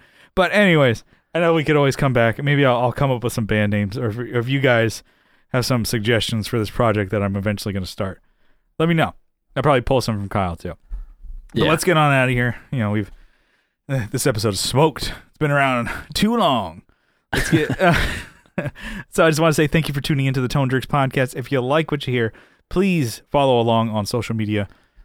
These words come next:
Speaker 1: We have a Facebook group. You can join the group in the description. We got it linked.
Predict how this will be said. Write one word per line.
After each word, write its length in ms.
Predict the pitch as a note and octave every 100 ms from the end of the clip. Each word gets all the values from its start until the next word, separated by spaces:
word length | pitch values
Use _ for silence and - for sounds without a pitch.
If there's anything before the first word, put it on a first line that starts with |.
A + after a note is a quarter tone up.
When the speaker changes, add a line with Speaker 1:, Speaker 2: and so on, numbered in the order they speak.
| -
Speaker 1:
We 80 | B2
have 100 | A2+
a 140 | G#2+
Facebook 440 | - C3+ - A#2+ G#2
group. 320 | B2+ D#3+ - -
You 80 | C3
can 100 | A2+
join 140 | A2 G2+
the 60 | G2+
group 300 | A#2 C#3 - -
in 600 | C#3+ A#2+ A#2 A#2 A#2 A2+
the 120 | A2+
description. 500 | A2 - C#3+ C#3 C3+
We 140 | B2
got 140 | A2+ A#2
it 80 | A#2+
linked. 280 | A#2+ -